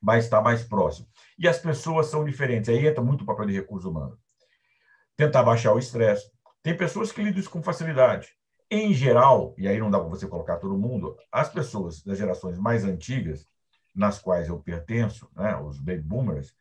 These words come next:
é, tem mais dificuldade, é natural. Você pega a geração mais nova aí, é, lidam com isso com facilidade, porque já foram criadas nisso. Eu gosto muito disso, eu tava falando um pouco antes, eu me adaptei maravilhosamente, eu amo isso,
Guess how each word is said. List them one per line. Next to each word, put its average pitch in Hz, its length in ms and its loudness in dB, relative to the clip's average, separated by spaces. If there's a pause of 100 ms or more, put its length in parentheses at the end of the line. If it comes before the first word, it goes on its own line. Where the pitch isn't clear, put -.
(320)
é, 101 360 4
tem 196 180 2
mais - 160 4
dificuldade, 135 460 0
é - 20 -2
natural. 135 400 2
Você - 80 -12
pega 101 280 -2
a 101 40 -4
geração 98 400 -4
mais 98 220 -2
nova 95 380 2
aí, 135 280 -4 (380)
é, 117 340 0
lidam 170 340 2
com 147 160 -4
isso 156 140 -6
com 156 100 -10
facilidade, 156 600 2
porque - 160 -10
já 120 100 0
foram 131 220 -4
criadas 120 360 2
nisso. 82 220 -6 (240)
Eu 190 160 6
gosto 147 360 6
muito 113 180 -2
disso, 117 220 -6
eu - 40 -12
tava 107 140 -4
falando 110 200 -4
um - 40 -10
pouco 98 260 -10
antes, 113 200 -2
eu 110 40 -6
me 110 60 -6
adaptei 101 480 -4
maravilhosamente, 101 800 0
eu 107 220 -4
amo 113 360 2
isso, 107 380 -10